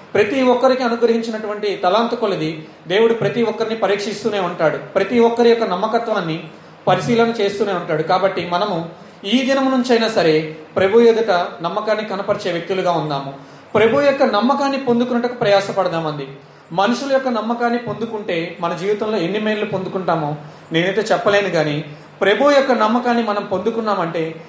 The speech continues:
మీ జీవితంలో "నాకు ఇది లేదు, నాకు ఇది కొదువుగా ఉందని" చెప్పడానికి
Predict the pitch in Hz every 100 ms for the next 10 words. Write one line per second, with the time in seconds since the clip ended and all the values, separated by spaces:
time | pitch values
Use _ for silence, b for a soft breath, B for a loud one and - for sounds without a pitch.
0 | B 175 208 180 226 247 254 247 254 -
1 | 175 202 233 214 196 180 190 240 247 247
2 | 185 180 185 190 190 214 226 226 220 214
3 | 202 - 202 185 165 170